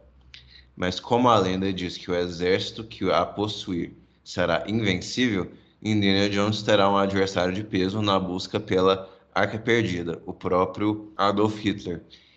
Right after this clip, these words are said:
E pegar um pouco de, disso que a Larissa tava falando, que é, eu acho de fato realmente bem interessante, né? O, o filme, o Caçadores da Arca Perdida, existe nessa, nesse período aí da carreira do Spielberg,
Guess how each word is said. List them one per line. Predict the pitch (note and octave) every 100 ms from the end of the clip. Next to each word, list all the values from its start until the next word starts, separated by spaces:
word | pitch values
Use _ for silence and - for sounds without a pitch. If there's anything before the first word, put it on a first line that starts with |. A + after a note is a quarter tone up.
| _ -
E | B2 C#3 C#3+ -
pegar | C3 B2+
um | C3
pouco | C3+ - A#2
de, | G#2+ G2+ G#2 G2+
disso | G2 G2 G#2
que | - G#2
a | F#2
Larissa | F#2 F2+ -
tava | - F2+
falando, | - F#2+ G#2
que | A2
é, | G#2 -
eu | -
acho | F#2+ F#2+ F#2+
de | F#2
fato | G2 F2+ F#2 F#2+
realmente | F#2 F#2 F2 F2+ - - _ _ _
bem | F#2 F#2 G2
interessante, | G#2 G2+ F2+ F#2 G#2 A2 A#2 G#2
né? | F#2+ G2+ - - _
O, | - A2 A#2 B2
o |
filme, | A#2 - B2 D3+ C3+ A2 G#2 E2
o | G#2 F#2 E2 - _
Caçadores | - F2+ F2+ F2+ F2+
da | F2+
Arca | F2+ F#2
Perdida, | G2+ F2 E2+ G2+ A2 G#2+
existe | A2+ A2 A2+ A2+ A2+
nessa, | A2 G#2+ - A2
nesse | A2 A2 G#2+
período | - G#2+ G2 G2+ G2
aí | F#2+ F#2 - - _ _
da | F#2+ F2+
carreira | - F2+ F2+ F2+ F#2
do | F2+ F2+
Spielberg, | - F#2 G#2 C3 G2 F#2 F2+